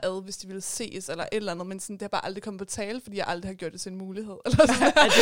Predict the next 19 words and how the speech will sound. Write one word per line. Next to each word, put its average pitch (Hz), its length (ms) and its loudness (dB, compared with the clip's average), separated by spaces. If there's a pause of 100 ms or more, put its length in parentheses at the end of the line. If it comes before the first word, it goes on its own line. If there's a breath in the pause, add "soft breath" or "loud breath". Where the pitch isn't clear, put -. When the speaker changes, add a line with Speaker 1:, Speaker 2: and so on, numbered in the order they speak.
Speaker 2:
skulle 320 100 10
ses. 185 280 2
Speaker 1:
at 262 120 4
de 262 120 -2
skulle 233 200 -8
ses. 214 340 -2
Speaker 2:
Ja. 165 180 2 (680 loud breath)
Speaker 1:
Øhm, 185 300 -6 (280)
og 190 400 4 (460)
jeg 214 120 -4
tror, 208 200 0 (160)
at - 200 -8
det 208 100 -6
sådan, 190 400 -10 (100)
at - 160 -12
det 196 140 -10
virkelig 220 360 -4
har, 190 320 -4 (680)
øh, 190 100 -6